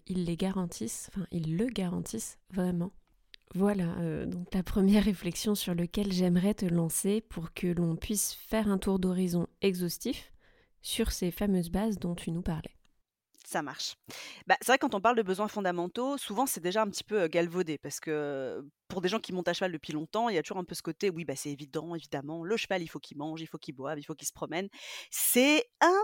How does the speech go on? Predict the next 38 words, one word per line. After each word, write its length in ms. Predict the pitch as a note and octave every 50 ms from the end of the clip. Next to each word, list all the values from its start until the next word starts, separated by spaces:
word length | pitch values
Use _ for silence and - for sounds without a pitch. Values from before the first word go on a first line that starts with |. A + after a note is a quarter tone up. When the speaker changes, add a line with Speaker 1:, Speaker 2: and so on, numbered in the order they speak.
| F#4+ -
Speaker 2:
petit 420 | - D4+ E4+ E4 - - A#3 A#3+ -
peu 220 | _ - B3 C4+ -
plus 160 | - - G#3+
compliqué 480 | - A3+ G#3+ - G3+ - - C#4 D#4+ - -
que 100 | E4+ D4
ça, 320 | - - - E3+ F#3+ - - -
<laughs> 0 |
évidemment, 520 | D#4 D#4+ C#4+ F4 - - - B3+ F3+ - - C4
sinon 300 | - - D3+ D#3 F3+ G#3+
je 100 | F3 C#3
ne 40 | C3+
serais 200 | - - C4+ B3+
pas 120 | F3 -
là. 80 | - - - - - - - - - - - -
Donc, 360 | F#3+ B3+ C4 B3+ - - - - -
euh, 460 | F#3 F3+ F3 F3 E3+ E3+ F3+ E3+ D3+ D#3
si 360 | - - - - - - A3
vous 180 | G3+ G3 G3+ G#3+
êtes 80 | G#3
beaucoup 200 | F#3 E3+ - A#3+
sur 100 | - G#3
les 60 | F3 D#3+
réseaux 200 | D#3+ D#3+ D3+ D#3
sociaux, 380 | - - D3 - - F#3 F#3+
sur 160 | G3 - D3+
les 140 | C#3+ C#3+ C#3+
blogs, 500 | C#3 D3+ E3+ F3+ F3+ F#3 F#3 F3+ D#3 C#3
sur, 220 | D3 - - C#3 D3+
euh, 340 | C#3+ B2+ A#2+ A2 B2 A#2+ D3+ -
toutes 140 | - - F3+
les 60 | E3
sources 180 | - - F3 D#3+
de 100 | D#3+ D#3
contenu, 380 | - D#3 D3+ - F#3 F#3 F#3
euh, 60 | D#3+
possibles 360 | - - E3 - - F#3 E3 E3+
et 40 |
inimaginables, 760 | E3 D#3 D3+ D3 D3 D3+ D3 D#3+ D#3+ E3+ G#3 B3 B3+ A#3+ F#3